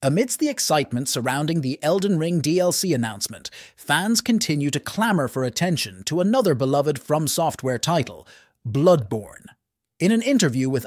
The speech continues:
I G N regarding the Shadow of the Erdtree D L C,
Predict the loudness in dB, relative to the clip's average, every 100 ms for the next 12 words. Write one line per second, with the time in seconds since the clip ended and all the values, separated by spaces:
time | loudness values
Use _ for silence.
0 | -2 -2 0 0 2 0 0 -2 0 0
1 | 0 -2 -2 -2 -2 0 0 0 -2 -2
2 | 0 0 -2 -4 -2 -2 -2 0 -2 -2
3 | -4 -6 -8 -18